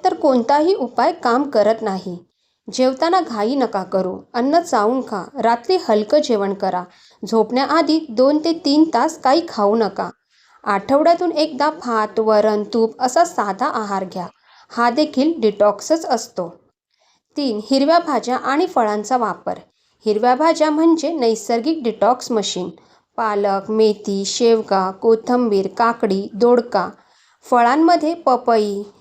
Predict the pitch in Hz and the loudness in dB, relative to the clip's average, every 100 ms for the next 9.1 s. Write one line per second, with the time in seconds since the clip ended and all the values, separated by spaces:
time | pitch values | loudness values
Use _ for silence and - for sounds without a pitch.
0 | _ - - 247 254 254 254 214 196 196 | _ -6 -4 0 -2 -2 -2 -4 -2 -4
1 | 196 - - 247 254 247 226 202 196 - | -6 -10 -2 0 0 0 0 0 -2 -6
2 | 190 208 202 269 247 202 - - _ _ | -2 2 2 2 0 -2 -2 -10 _ _
3 | _ - 311 311 330 320 370 381 - 240 | _ 0 0 2 0 0 0 -2 -2 -4
4 | 285 - 208 202 330 349 262 202 - 226 | -4 -4 -6 -2 -2 0 0 -2 -2 -4
5 | 220 180 180 175 - _ _ _ _ _ | -2 -4 -4 -8 -8 _ _ _ _ _
6 | _ _ _ _ - 262 202 - - 233 | _ _ _ _ -2 0 0 -2 -2 0
7 | 226 302 370 - _ _ _ _ 330 359 | 0 -2 -4 -10 _ _ _ _ 0 2
8 | 285 262 214 214 196 - 175 175 175 - | 2 0 0 -4 -4 -4 -6 -4 -6 -8